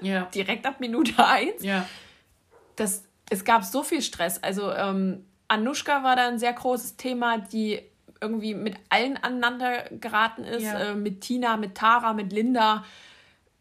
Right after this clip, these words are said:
Speaker 2: Eigentlich mit allen.
Speaker 1: Ja.
Speaker 2: So mit, ich
Speaker 1: Sogar
Speaker 2: glaub,
Speaker 1: dann
Speaker 2: mit
Speaker 1: zum Schluss mit Harald.
Speaker 2: Ja, auch mit Harald, ähm, wo sie dann am Ende aber, ich, oh, ich, es gab jetzt schon mehrere Situationen, wo Menschen gesagt haben,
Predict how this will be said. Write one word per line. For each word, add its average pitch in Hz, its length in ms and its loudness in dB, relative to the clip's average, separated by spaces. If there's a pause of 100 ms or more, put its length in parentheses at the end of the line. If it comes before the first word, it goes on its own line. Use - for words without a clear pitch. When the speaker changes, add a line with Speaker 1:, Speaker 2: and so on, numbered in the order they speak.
(120)
Speaker 2:
Eigentlich 240 320 4
mit 220 180 2
allen. 151 400 2
Speaker 1:
Ja. 180 380 -2 (180)
Speaker 2:
So 190 140 -2
mit, 185 140 -2
ich - 40 -18
Speaker 1:
Sogar 208 220 4
Speaker 2:
glaub, 208 80 6
Speaker 1:
dann 214 100 4
Speaker 2:
mit 214 80 0
Speaker 1:
zum 214 120 -4
Schluss 226 220 -8
mit 233 160 -6
Harald. 190 440 -6 (160)
Speaker 2:
Ja, 208 340 6
auch 240 180 2
mit 202 220 -2
Harald, 262 500 0
ähm, 208 560 -6
wo 202 200 -4
sie 208 140 -4
dann 214 180 0
am 214 120 0
Ende 254 360 0
aber, 214 420 -2 (100)
ich, 196 120 -8 (220)
oh, 208 220 -4
ich, - 140 -12 (600)
es 196 120 -4
gab 247 220 6
jetzt 247 160 -4
schon 247 120 -2
mehrere 226 360 2
Situationen, 214 600 -4
wo 214 80 0
Menschen 214 340 -2
gesagt 196 340 -2
haben, 208 260 -4